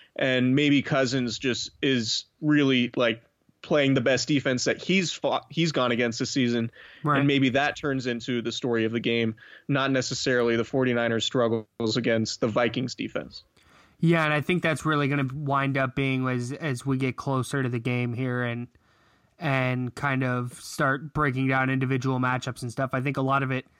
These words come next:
Speaker 2: is going to point to the Niners' defense, uh, because we've seen them so many times this year pick up the slack for the offense when they're struggling. Uh, i-, if that, if the Niners' defense is playing anywhere near as,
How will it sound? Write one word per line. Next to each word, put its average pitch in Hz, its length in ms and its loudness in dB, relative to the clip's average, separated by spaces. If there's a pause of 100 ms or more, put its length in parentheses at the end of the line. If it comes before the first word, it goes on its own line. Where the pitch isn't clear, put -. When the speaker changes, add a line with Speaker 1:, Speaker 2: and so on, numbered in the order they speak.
(320)
Speaker 2:
is 147 100 -2
going 160 220 2
to 147 60 0
point 160 380 -4
to 165 80 -2
the 143 100 -2
Niners' 139 540 0
defense, 131 920 -6 (400)
uh, 131 260 -2
because 127 540 -4
we've 135 200 0
seen 147 300 -2
them 131 320 -2
so 151 300 -4
many 143 180 0
times 143 400 -2
this 127 240 -6
year 127 320 -2 (600)
pick 165 140 -4
up 139 120 -4
the 135 80 -4
slack 147 340 -2
for 151 120 -6
the 131 120 -2
offense 139 420 -2
when 131 120 -4
they're 123 120 -6
struggling. 139 680 -2 (680)
Uh, 127 460 -2
i-, - 140 -14
if 156 400 -2
that, 175 280 0
if 160 200 -2
the 170 80 0
Niners' 170 320 0
defense 151 400 0
is 131 100 -6
playing 135 600 -2 (920)
anywhere 165 380 2
near 143 240 2
as, 135 180 -2